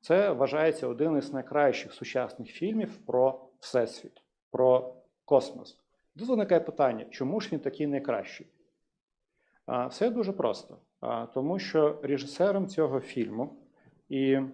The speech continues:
вірніше, не режисером, а радником цього фільму з питань науки виступав дуже відомий фізик Кіп Торн,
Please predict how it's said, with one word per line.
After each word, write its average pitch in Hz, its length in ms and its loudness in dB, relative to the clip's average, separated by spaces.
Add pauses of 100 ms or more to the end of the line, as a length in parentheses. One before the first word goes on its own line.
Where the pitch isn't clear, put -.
(140)
вірніше, 139 400 -2
не 131 60 0
режисером, 143 640 0
а 127 360 4
радником 113 540 6
цього 107 220 -10
фільму 120 400 -4
з - 80 -18
питань 135 400 0
науки 160 320 -2
виступав 151 500 -2
дуже 135 240 -2
відомий 117 400 -2
фізик 196 360 -4
Кіп - 280 -8
Торн, 123 300 2